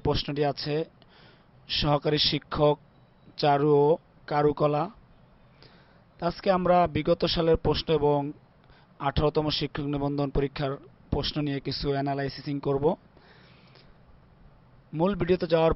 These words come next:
পূর্বে বলবো, যারা এখনও আমাদের নাইন মিনিট স্কুল চ্যানেলটি সাবস্ক্রাইব করেননি, চ্যানেলটি সাবস্ক্রাইব করে পাশে থাকা বেল আইকনটি on করে দিন, যাতে করে আমাদের নতুন ভিডিও আপলোড করার সাথে সাথেই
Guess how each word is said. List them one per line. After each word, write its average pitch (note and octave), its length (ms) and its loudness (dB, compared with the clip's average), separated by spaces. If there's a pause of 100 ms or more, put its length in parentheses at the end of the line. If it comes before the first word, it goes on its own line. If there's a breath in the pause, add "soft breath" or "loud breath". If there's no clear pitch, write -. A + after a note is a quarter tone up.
পূর্বে D#3+ 300 4 (800)
বলবো, D3 400 2 (800)
যারা D#3 220 0 (100)
এখনও F#3 340 -4
আমাদের E3 300 4 (340)
নাইন C#3+ 180 -4 (140)
মিনিট D3+ 180 -6 (120)
স্কুল D#3 240 -4
চ্যানেলটি D3 340 -2 (320)
সাবস্ক্রাইব C#3+ 500 -6 (100)
করেননি, D3 360 -2 (1000 soft breath)
চ্যানেলটি E3 380 0
সাবস্ক্রাইব E3 500 2
করে D#3+ 160 2 (280)
পাশে D3 240 -4
থাকা D3+ 220 -4
বেল D3 140 -2
আইকনটি C#3+ 420 -2
on C#3+ 100 -4
করে D3 260 -4
দিন, G3 100 -4 (1300)
যাতে D#3 240 -2
করে F3+ 120 2
আমাদের D#3 300 0 (100)
নতুন D#3 200 -4 (100)
ভিডিও D3 240 0
আপলোড - 220 -2
করার C#3+ 340 -4
সাথে C#3+ 160 -6
সাথেই C#3 460 -6